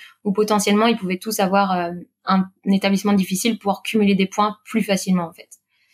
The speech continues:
Et je me suis dit, vaut mieux être bien où on est. Euh, et j'avais peur de ne plus aimer mon métier, en fait. Donc, euh,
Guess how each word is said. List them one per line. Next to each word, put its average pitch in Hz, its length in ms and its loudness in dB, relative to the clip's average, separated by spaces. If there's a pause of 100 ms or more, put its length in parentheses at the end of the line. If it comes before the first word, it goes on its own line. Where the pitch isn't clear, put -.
(420)
Et 202 80 0
je 190 80 2
me 202 80 2
suis 196 180 -2
dit, 208 200 2
vaut 202 160 2
mieux 214 160 2
être 180 140 -2
bien 226 240 2
où 214 120 2
on 196 120 4
est. 247 300 0 (520)
Euh, 185 360 2
et 196 60 0
j'avais 196 240 2
peur 247 240 0
de 202 80 0
ne 196 100 2
plus 214 160 0
aimer 202 160 2
mon 196 100 4
métier, 185 260 0
en 165 60 -10
fait. - 160 -16 (1080)
Donc, 170 300 -8
euh, 165 460 -8